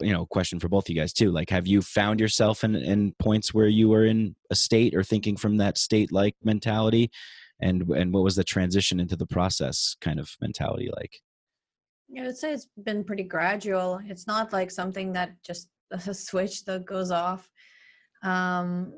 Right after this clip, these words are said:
Speaker 2: and it's, we're still learning it. I mean, a-, as we were talking about the, the courses, like, yeah, we didn't just become teachers. I'm still learning so much, and I'm learning so much actually from the participants in the course.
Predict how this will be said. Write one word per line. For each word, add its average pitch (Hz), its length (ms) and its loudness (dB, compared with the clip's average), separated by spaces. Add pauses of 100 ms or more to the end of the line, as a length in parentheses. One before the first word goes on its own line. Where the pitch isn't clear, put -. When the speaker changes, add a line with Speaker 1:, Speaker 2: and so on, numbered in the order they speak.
Speaker 2:
and 196 200 0
it's, - 320 -6
we're 196 240 2
still 262 340 4
learning 240 360 4
it. 190 180 0
I 196 100 2
mean, 190 320 -2
a-, 135 400 -4
as 208 160 2
we 220 100 2
were 202 140 0
talking 208 440 -2
about 190 280 0
the, 196 80 -8 (160)
the 190 80 -2
courses, 202 640 0
like, 180 240 -4
yeah, 202 180 0
we 185 120 -4
didn't 220 240 0
just 214 220 -6
become 185 360 -4
teachers. 180 640 -6
I'm 190 320 -2
still 196 560 -4
learning 180 360 -4
so 190 200 -4
much, 180 360 -4
and 180 100 -6
I'm 185 200 0
learning 196 380 0
so 214 180 0
much 202 240 -2
actually 180 340 -8
from 180 260 -4
the 180 80 -4
participants 226 720 -4
in 180 60 -4
the 180 100 -2
course. 175 380 -6